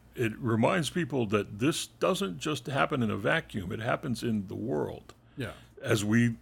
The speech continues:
Speaker 1: and it hap-, it's, it happens in the world at any time in history, and it can happen now.
Speaker 2: Yeah.
Speaker 1: And when we have people like Marjorie Taylor Greene
Speaker 2: Mm-hmm.
Speaker 1: speaking to, uh,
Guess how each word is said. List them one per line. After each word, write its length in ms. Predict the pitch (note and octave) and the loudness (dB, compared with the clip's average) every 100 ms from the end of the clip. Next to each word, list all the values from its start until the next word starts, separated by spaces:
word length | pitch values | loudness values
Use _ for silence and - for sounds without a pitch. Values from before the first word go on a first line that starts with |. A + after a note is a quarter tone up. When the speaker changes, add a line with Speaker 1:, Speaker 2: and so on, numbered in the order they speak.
| - - C3+ | -14 -10 -6
Speaker 1:
and 300 | C#3+ A#2+ B2 | -2 4 8
it 80 | |
hap-, 200 | C#3+ E3 B2+ | 10 10 6
it's, 200 | B2 - - - - | -2 -2 -8 -18 -2
it 120 | E3+ | 2
happens 320 | D#3 A#3 C4+ G#3+ | 4 4 2 2
in 80 | |
the 60 | F#3+ | 4
world 420 | D#3 C#3+ C3+ C3 C3 | 8 8 8 4 -2
at 120 | B2+ | -2
any 220 | C3 D3 C3 | 2 4 4
time 280 | C#3 A2+ G#2+ | 4 2 2
in 80 | |
history, 440 | G#2 A#2+ - A2 G#2+ | 2 2 2 0 0
and 100 | A2 | 0
it 120 | A#2+ | 0
can 140 | D3+ D3 | 2 2
happen 500 | E3+ F#3 F#3 D3 A#2 | 2 2 2 0 0
now. 340 | G2 - - - - | -2 -6 -12 -18 -14
Speaker 2:
Yeah. 140 | A#2 F2 - - | -12 -10 -12 -4
Speaker 1:
And 140 | A#2+ A#2+ | 2 4
when 100 | A#2 | 6
we 140 | A#2 | 6
have 260 | C#3+ B3+ - | 6 4 2
people 360 | E3+ D3+ C#3+ A#2 | -2 0 -4 -2
like 380 | F2+ F2+ - - - - - | -4 -4 -8 -12 -20 -14 -2
Marjorie 420 | A2 C#3 D3 C#3+ | 2 4 4 4
Taylor 360 | B2+ A#2+ A#2 G#2 | 4 2 2 0
Greene 560 | G2+ A2 E2 C#2+ D2+ - - - - - | 0 0 0 -2 -4 -8 -20 -20 -18 -6
Speaker 2:
Mm-hmm. 240 | C3 B2+ | -2 0
Speaker 1:
speaking 680 | A#2+ G2+ C#3 E3 F3+ B2+ A2 | 2 2 6 6 6 2 2
to, 420 | - B2 A2 G#2 - - - - | 4 6 6 4 -2 -14 -14 -2
uh, 420 | B2 G2+ F2+ F2 | 2 2 2 -2